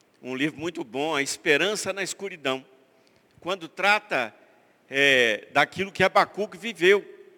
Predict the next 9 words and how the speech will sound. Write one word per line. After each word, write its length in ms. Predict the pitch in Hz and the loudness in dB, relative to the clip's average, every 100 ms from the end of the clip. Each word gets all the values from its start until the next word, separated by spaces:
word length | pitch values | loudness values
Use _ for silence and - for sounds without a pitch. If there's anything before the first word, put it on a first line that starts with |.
| - _ _ _ _ - | -20 _ _ _ _ -10
E 140 | 180 | -4
aquilo 380 | 190 - 226 226 | -4 -6 -10 -12
falou 400 | - 220 214 208 | -6 -2 2 2
muito 340 | 180 240 233 | 0 -6 -2
ao 80 | 190 | 0
meu 180 | 185 175 | 0 -2
coração 560 | - 170 127 - 170 156 | -2 -4 -2 -4 -4 -4
nesses 380 | 151 143 147 | -8 -8 -10
dias. 420 | 117 151 185 165 | -8 -2 -2 -2